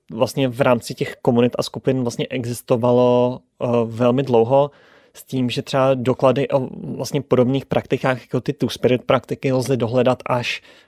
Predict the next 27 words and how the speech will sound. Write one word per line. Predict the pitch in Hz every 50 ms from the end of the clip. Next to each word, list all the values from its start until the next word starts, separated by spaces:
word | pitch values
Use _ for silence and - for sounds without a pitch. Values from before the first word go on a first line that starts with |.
| _ _ _ _ - 127
eh, | 123 117 113 113 113 117 113
vlastně | 117 113 - - 139 127 127
třeba | - - 131 123 120
v | -
severní | - 139 123 127 120 123 131 139 -
Asii, | 127 113 120 113 - 127 131 135 143 160 170 _ _ _ _ _ _ _ _ _ _ _ _ _ - 123
eh, | 123 113 113 113 110
v-, | 110 120 - - 120
na | 117 117
Sibiři, | - - 131 110 120 120 123 135 135 135
odkud | - - - - - 117
my | 120 127 131 123
víme, | 113 120 120 120 123 120
že | 120 131
vlastně, | 120 120 117 - - - 135 127 127 127 127 131 165 - _ _ _ _ _ _ _ _ _ - - - - _ _ - -
eh, | 127 123 120 117 113 117 117 - - _ _
ti | - 143 135
původní | - 131 123 120 131 147 -
Američané | 127 120 120 120 120 - - 143 127 127 127 127 123
se | - - 147
dostali | 127 117 123 - - - 139 127 120 107
vlastně | 120 113 - - 123
do | 120
Severní | 117 - 127 120 120 123 131 -
Ameriky | 123 123 120 117 - - 131
skrze | - - - 113 120 135 131
Sibiř, | - 131 117 110 127 143 -